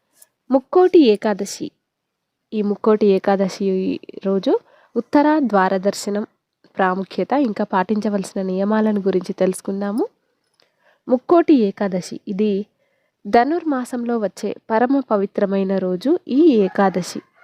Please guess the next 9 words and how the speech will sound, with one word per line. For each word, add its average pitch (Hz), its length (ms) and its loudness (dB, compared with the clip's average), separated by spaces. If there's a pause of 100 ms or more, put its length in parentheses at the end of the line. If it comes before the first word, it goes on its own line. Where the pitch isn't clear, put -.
(600)
ముక్కోటి 208 680 0
ఏకాదశిని 202 840 0 (480)
వైకుంఠ 285 460 0
ఏకాదశి, 196 880 -4 (400)
పుత్రద 254 360 2
ఏకాదశి 202 960 -2
అని 190 140 -8
కూడా 190 280 -4
అంటారు. 180 380 -6